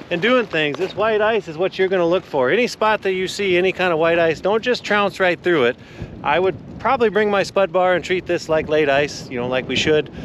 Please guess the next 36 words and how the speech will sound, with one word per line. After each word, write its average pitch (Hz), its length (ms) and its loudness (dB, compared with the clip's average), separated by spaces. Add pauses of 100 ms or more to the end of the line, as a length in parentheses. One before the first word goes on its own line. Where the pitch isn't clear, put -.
(240)
just 208 240 2
in 180 100 0
case, 175 260 0
because 135 260 -8
some 196 180 -2
of 190 40 0
those 185 180 2
spots, 160 460 -2
uh, 123 120 0
we 147 120 0
were 151 100 4
on 151 120 2
Amber 165 300 2
Lake, 160 280 2
uh, 135 200 0 (600)
checking 170 280 0
that 165 200 4
out, 165 260 4
and 135 100 0
we 139 80 0
found 156 260 0
a 123 40 -2
spot 156 380 0
that 139 100 -2
was 127 120 -2
out 147 220 2
in 139 140 -4
the, 123 200 -4 (100)
you 127 120 -6
know, 120 100 0
out 143 160 0
by 143 140 2
the 131 100 -2
point 160 320 -2
there. 147 280 0 (640)
Um, 127 320 2